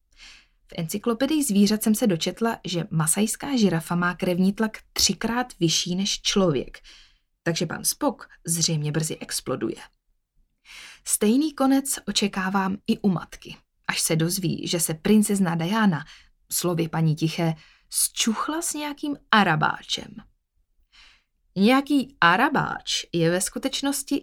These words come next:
egyptský miliardář, s nímž se Diana, podle dnešního Blesku,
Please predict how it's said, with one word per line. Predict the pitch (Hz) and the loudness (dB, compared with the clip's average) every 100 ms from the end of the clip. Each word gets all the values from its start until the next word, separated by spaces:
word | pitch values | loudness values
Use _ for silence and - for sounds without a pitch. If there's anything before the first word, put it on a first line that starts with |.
| - | -2
egyptský | 180 185 - - 269 | -2 -2 -4 -6 -2
miliardář, | 285 240 175 160 151 151 165 - - - | 2 4 4 2 0 -2 -4 -6 -12 -10
s | - | 2
nímž | 202 240 269 | 4 4 2
se | - 247 | -2 0
Diana, | 175 160 151 151 143 151 285 _ _ - | 2 2 2 0 0 -2 -6 _ _ -2
podle | 190 175 | 0 2
dnešního | 160 175 147 - 156 | 0 0 -2 -4 -4
Blesku, | 139 - - - - | -4 -2 -4 2 0